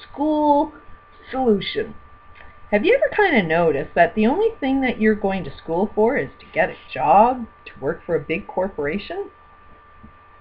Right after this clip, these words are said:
or to be a lawyer or a judge or a politician? Um, but,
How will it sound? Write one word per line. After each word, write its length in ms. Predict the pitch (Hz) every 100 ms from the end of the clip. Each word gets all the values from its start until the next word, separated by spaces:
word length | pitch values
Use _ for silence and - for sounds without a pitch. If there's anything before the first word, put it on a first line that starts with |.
| - - - - - - - -
or 140 | 151
to 60 | 135
be 140 | 143
a 80 | 127
lawyer 480 | 127 147 127 131 143
or 80 | 101
a 80 | 104
judge 640 | 147 143 107 135 175 - - -
or 160 | 143
a 40 | 117
politician? 840 | 143 127 - 151 151 - 165 190 - - - - - - - - - - - -
Um, 560 | 165 160 156 147 117 -
but, 500 | 165 165 160 -